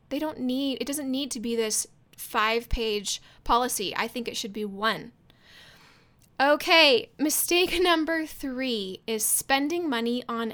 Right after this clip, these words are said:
ads. As I mentioned, we see ads everywhere, online, all day long, scrolling through Instagram, scrolling through <laughs> Facebook. I've,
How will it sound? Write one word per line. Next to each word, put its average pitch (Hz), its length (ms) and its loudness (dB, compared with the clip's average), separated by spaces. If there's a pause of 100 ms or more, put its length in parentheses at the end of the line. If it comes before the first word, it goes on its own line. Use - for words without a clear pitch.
ads. - 640 -4 (1040)
As 349 220 4
I 453 140 8
mentioned, 339 640 2
we 269 480 -2
see - 440 -2
ads 233 380 -2 (120)
everywhere, 220 800 -4 (320)
online, 233 540 2 (180)
all 247 140 4
day 294 140 0
long, 226 340 0
scrolling 233 560 -2
through 220 180 -6
Instagram, 330 720 0
scrolling 214 480 -4
through 269 160 -6
<laughs> - 0 -
Facebook. 330 720 2 (880)
I've, 302 360 -4